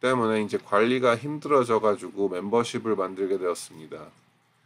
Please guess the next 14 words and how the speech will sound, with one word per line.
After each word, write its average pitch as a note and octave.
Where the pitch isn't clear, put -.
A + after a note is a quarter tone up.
유튜브의 C3+
구독자도 A#2
중요하지만 F#2+
이제 -
방에서 A#2+
소통하고 B2+
주고받는 G#2+
정보들을 G2
너무나 G#2+
가볍게 G#2
대하는 F#2+
것을 F2+
방지하기 F#2
위해 G#2